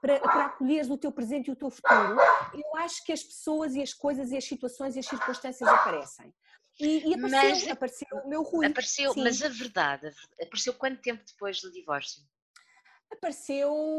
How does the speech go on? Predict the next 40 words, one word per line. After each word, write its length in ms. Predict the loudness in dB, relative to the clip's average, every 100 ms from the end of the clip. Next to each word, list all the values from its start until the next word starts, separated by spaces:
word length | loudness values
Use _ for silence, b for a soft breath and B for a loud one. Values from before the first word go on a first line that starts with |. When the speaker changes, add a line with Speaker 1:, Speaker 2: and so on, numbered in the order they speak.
| 0 0 -2 -4 -6 -6
Speaker 1:
não 160 | -6 -6
foi 140 | 0
muito 240 | 0 0 -4
tempo, 540 | -2 0 0 -2 -4
apareceu 400 | -4 -6 -8 -10
talvez 440 | -4 -4 -2 -4 -4
um 120 | -6
ano 140 | -6
depois, 520 | -8 _ -10 -10 -16 -10
não 120 | -10
foi 160 | -4 -4
muito 220 | -4 -10
tempo, 260 | -14 -14 -18 _
não 120 | -14
foi 140 | -12 -12
muito 180 | -12 -14
tempo. 160 | -8
Speaker 2:
Não 100 | -8
foi 220 | -4 -4
muito. 360 | -4 -4 -6 -10 -14 B B B
Speaker 1:
Não, 80 | 4
Speaker 2:
Ah, 320 | 4 4 -2 -4
ah, 60 | -6
Speaker 1:
não. 100 | -6 -14
Speaker 2:
depende, 500 | -12 -2 4 4 4 4
mais 200 | 4 4
uma 120 | -6
vez 180 | -4 -4
não 140 | 2 4
há 100 | 4
receitas, 580 | 2 2 2 0 -10
não 100 | -6
é? 80 | -4
Na 140 | -4 -6
vida 260 | -2 -4
de 80 | -4
ninguém 260 | -6 -2 0
não 120 | 2
há 80 | 0
receitas. 520 | -2 -4 -4 -8